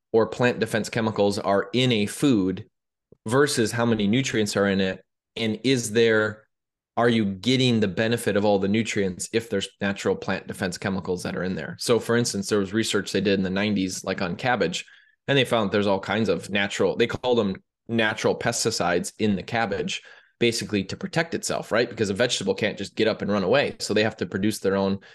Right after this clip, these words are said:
plant defense chemicals. And I look at how many different autoimmune conditions are going on today and how many people have been pushing kind of the veggie,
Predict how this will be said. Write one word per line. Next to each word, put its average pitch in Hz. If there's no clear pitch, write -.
plant 120
defense 101
chemicals. 127
And 101
I 139
look 120
at 101
how 135
many 139
different 120
autoimmune 113
conditions 104
are 101
going 104
on 101
today 110
and 110
how 123
many 110
people 120
have 104
been 101
pushing 117
kind 107
of 101
the 98
veggie, 107